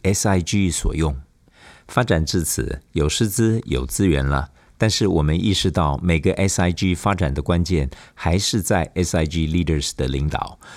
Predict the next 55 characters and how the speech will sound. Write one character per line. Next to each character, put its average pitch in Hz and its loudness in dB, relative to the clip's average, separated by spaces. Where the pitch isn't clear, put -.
于 95 2
是， 98 2
为 104 0
了 82 4
顺 110 0
利 95 4
邀 90 4
请 67 -4
适 90 0
合 85 2
的 80 0
学 76 0
生 87 0
来 76 0
承 80 0
担 90 0
S 87 0
I 80 2
G 82 0
Leaders 80 0
的 78 -2
责 71 -2
任， 87 0
让 95 2
S 90 0
I 85 4
G 85 0
真 98 0
正 87 2
动 78 2
起 - -4
来， 71 -4
除 - 2
了 98 4
学 90 2
校 90 2
会 80 4
颁 87 0
发 90 0
证 85 0
书 85 0
以 73 2
外， 71 0
我 78 0
们 90 2
也 82 2
根 90 0
据 87 2
学 92 2
习 87 2
金 98 0
字 92 -2
塔 73 -2
理 69 -2
论， 69 0